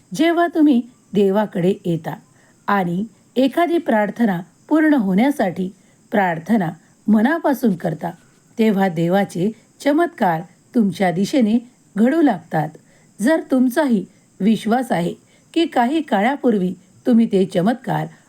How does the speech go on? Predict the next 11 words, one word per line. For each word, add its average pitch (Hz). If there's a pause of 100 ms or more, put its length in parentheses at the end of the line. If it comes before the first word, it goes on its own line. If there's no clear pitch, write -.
(160)
अनुभवले 302
आहेत, 180 (640)
कुणाला 214 (420)
ते 240
चमत्कार 180 (360)
या 320
चोवीस 294
तासात, 202 (500)
तर 262
कुणाला 214 (500)
आधीच 190